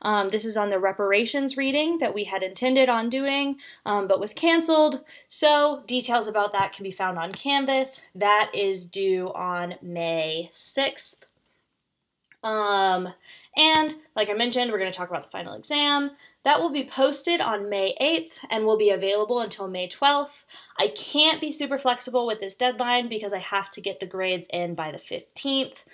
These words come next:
That being said, in emergency situations, please reach out to me so that we can work something out.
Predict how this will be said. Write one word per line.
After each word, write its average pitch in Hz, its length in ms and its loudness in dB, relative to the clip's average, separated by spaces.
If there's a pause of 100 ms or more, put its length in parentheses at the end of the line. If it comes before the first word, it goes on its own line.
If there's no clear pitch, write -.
(280)
That 285 180 2
being 285 240 2
said, 220 440 0
in 202 140 -4
emergency 247 580 -2
situations, 190 680 -6
please 233 340 -6
reach 220 160 -8
out 175 200 0
to 180 120 -10
me 175 180 -4
so 180 140 -8
that 170 160 -2
we 165 80 -6
can 165 240 -8
work 156 200 -8
something 170 380 -10
out. 262 380 2